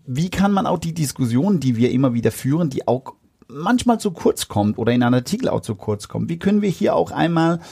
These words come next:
einen Spatenstich tiefer gehen und auch vielleicht Sachen zu Ende diskutieren? In unseren ganzen Community gibt es so viele spannende Leute, ähm, mit denen wir immer wieder gerne, ähm, diskutieren, mit denen wir die neue Themen ventilieren, wo wir auch versuchen, denn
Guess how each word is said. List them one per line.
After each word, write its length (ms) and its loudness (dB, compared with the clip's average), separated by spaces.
einen 160 0
Spatenstich 800 -2
tiefer 360 0
gehen 360 2
und 240 -2
auch 200 2
vielleicht 460 -2
Sachen 340 0
zu 260 -4
Ende 320 2
diskutieren? 800 -4
In 100 2
unseren 380 2
ganzen 480 0
Community 680 0
gibt 240 -4
es 140 -2
so 160 -6
viele 280 -4
spannende 460 0
Leute, 500 0
ähm, 480 2
mit 160 0
denen 240 2
wir 160 0
immer 220 0
wieder 200 -2
gerne, 560 0
ähm, 380 2
diskutieren, 800 0
mit 140 -2
denen 200 0
wir 120 2
die 120 -2
neue 280 2
Themen 580 0
ventilieren, 920 0
wo 100 -2
wir 140 -2
auch 120 -2
versuchen, 500 -2
denn 280 0